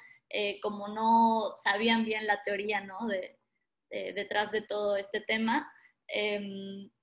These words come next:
pues también estaban un poquito asustados. Pero bueno, después les expliqué, eh, acerca de toda la parte de seguridad, la teoría y todo esto, y como que comprendieron que realmente no es, no es como que si vas a bajar veinte metros o hasta más,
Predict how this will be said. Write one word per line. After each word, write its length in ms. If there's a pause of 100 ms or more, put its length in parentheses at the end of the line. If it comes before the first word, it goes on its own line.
(160)
pues 180
también 260
estaban 240
un 60
poquito 260
asustados. 580
Pero 140
bueno, 180
después 300
les 140
expliqué, 840 (260)
eh, 240
acerca 720 (260)
de 800 (600)
toda 160
la 160
parte 260
de 80
seguridad, 640
la 160
teoría 320
y 80
todo 180
esto, 400 (300)
y 200
como 200
que 120
comprendieron 680
que 120
realmente 520
no 80
es, 240
no 100
es 100
como 220
que 120
si 80
vas 160
a 100
bajar 260
veinte 280
metros 540
o 100
hasta 280
más, 340